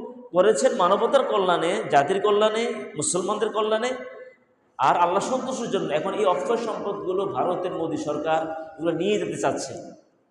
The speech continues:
যদি অক্ষয় সম্পদগুলো নিয়ে চলে, মানে সরকার যদি নিয়ে যায়, এই অক্ষগুলাকে যদি সরকার দখল করে ফেলে, নিয়ে যায়, তখন কিন্তু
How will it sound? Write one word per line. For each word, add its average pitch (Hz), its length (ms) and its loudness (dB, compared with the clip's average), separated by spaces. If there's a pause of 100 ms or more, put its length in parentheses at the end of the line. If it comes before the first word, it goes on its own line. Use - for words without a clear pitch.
(600)
যদি 165 180 0
অক্ষয় 190 340 4
সম্পদগুলো 220 560 0
নিয়ে 214 220 4
চলে, 208 260 2
মানে 160 400 0
সরকার 160 320 0
যদি 180 140 0
নিয়ে 180 280 2
যায়, 127 220 4 (360)
এই - 40 -2
অক্ষগুলাকে 190 600 4
যদি 180 200 0
সরকার 175 340 2 (640)
দখল 156 260 6
করে 208 200 8
ফেলে, 156 240 6 (480)
নিয়ে 202 220 6
যায়, 147 240 6 (760)
তখন 175 280 2
কিন্তু 165 320 -2